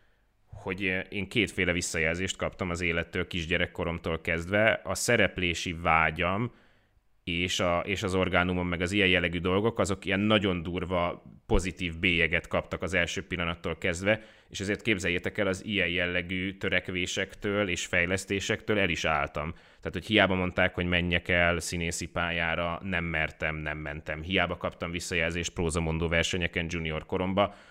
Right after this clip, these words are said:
amikor Kazinci gyűrűs, nem tudom milyen elszállás következett volna, akkor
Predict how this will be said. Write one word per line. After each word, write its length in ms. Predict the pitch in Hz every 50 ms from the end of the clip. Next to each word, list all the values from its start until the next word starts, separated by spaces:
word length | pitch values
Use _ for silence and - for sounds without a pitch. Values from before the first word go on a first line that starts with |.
| -
amikor 440 | - - 92 92 90 - 95 87 85
Kazinci 460 | - 120 113 101 110 107 92 - 107
gyűrűs, 400 | 92 92 104 101 95 95 92 -
nem 140 | - 110 101
tudom 200 | 92 - 98 98
milyen 200 | 95 101 95 90
elszállás 560 | 92 95 98 92 - - 90 90 87 85 -
következett 480 | - 104 90 87 - - 92 85 85 80
volna, 260 | 92 98 107 113 113
akkor 280 | 107 - - 117 101